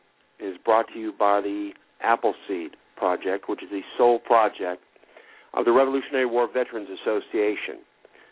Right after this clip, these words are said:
The Revolutionary War Veterans Association is dedicated to bringing you the absolute best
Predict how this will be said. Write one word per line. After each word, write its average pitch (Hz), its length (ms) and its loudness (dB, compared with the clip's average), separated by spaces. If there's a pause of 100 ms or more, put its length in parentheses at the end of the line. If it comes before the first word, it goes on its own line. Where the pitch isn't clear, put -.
(320)
The - 100 -4
Revolutionary 135 500 2
War 139 200 2
Veterans 147 320 -4
Association 139 760 -2
is 127 160 -2
dedicated 127 580 2 (560)
to - 80 -10
bringing 135 480 2
you 139 180 6
the 127 220 2
absolute 143 1000 2 (220)
best 135 520 0